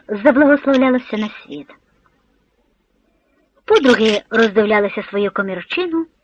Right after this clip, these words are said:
На кам'яних, пліснявих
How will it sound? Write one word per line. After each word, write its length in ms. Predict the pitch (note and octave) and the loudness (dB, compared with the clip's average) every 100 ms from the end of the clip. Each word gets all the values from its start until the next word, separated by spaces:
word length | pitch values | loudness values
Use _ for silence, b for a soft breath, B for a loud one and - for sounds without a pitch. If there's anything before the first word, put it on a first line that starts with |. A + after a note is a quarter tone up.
| _ _ _ _ _ _ - | _ _ _ _ _ _ -4
На 180 | A3 C#4 | 2 2
кам'яних, 640 | C#4+ C4+ C4 C#4 F4+ - | 2 0 2 2 0 -4
пліснявих 800 | - B3+ D4+ - C#4 C4+ C4+ - | -6 -2 -2 -2 -2 0 -2 -4